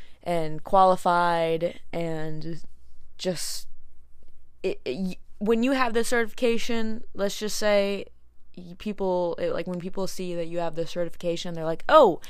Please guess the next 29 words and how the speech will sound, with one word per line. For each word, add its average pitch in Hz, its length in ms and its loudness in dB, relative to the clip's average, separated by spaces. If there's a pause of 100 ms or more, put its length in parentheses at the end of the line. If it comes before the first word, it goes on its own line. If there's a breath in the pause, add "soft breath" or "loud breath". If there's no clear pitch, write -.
(380 loud breath)
shit, 254 420 4
like, 185 180 0
they 202 260 2
are, 202 520 6 (420)
like, 196 200 2
they 196 140 6
are 202 100 2
super 185 480 -2
qualified," 165 640 -4
you 160 80 -6
know 175 100 -2
what 170 100 0
I 175 40 2
mean? 165 260 0
They 170 200 2
are, 160 340 0
like, 165 160 -2
they 170 120 0
know 170 180 -2
what 165 140 0
they're 160 120 -4
doing, 151 320 -2
they 151 120 4
know 151 100 6
what 147 140 4
they're 151 80 4
talking 165 340 2
about. 143 240 2
So, 202 300 6